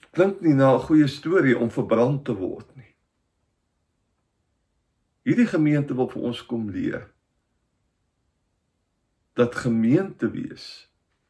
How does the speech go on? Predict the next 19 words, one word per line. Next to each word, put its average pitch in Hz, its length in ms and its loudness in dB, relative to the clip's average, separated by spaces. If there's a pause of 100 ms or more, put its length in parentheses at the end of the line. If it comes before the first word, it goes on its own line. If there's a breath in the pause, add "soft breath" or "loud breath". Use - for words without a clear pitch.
(760)
binne - 320 4
in 170 180 -2
gemeente 147 720 0
wees 127 640 -4 (720)
en 127 520 2 (400)
'n - 80 0
gesamentlike 170 760 0
fokus 139 540 -4
op 104 140 -8
die 131 80 0
drie 131 240 0
enige 156 320 -2
God, - 560 -16 (1400)
kan 117 240 2
ons 113 360 -8 (520)
saam - 680 -6 (1200)
deur 95 340 -8
goed - 300 -16
beweeg. - 640 -16